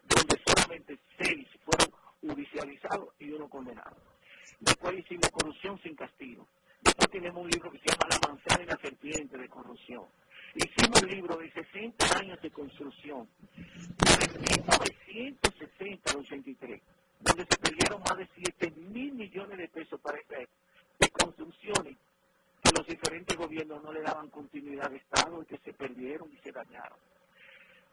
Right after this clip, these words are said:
¿Cómo es que ha hecho P C en estos treinta años? Ahora, ¿qué ocurre? ¿Por qué el odio? ¿Por qué el amor y el desamor de los partidos políticos con P C, que no debería ser?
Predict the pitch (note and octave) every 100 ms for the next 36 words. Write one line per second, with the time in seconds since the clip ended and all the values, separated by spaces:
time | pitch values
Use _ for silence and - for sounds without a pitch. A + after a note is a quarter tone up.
0 | _ _ - E4+ D4 C4 C4 A3 - -
1 | - F#3 - D#3+ - D#3 D3 - _ C#3+
2 | D3 D#3 - C3+ - - - A2+ - -
3 | - - - _ - - - - - -
4 | C#4 D4 - C#4+ - - _ _ _ _
5 | _ - - - C4+ A#3 G#3+ A3+ - C4+
6 | - _ _ - - - A#3+ - F#3 F#3+
7 | E3 D3+ C3+ D3 - C#3 D#3+ D3+ C#3 -
8 | C#3 - D#3+ E3 D#3 C#3 D3 C#3 C3+ -
9 | C3+ B2 C3+ C3 - A#2 - _ - _
10 | - D3 D#3+ D#3+ C#3+ C3+ C3+ -